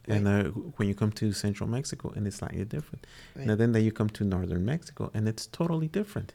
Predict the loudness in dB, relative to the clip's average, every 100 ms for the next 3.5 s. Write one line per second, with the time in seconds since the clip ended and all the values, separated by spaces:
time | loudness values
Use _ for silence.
0 | -18 -8 -8 -4 -6 -6 -12 -16 -20 _
1 | _ 4 6 4 -4 -20 -20 -20 -18 -8
2 | -2 0 4 4 6 4 2 -2 -8 -4
3 | -4 0 2 4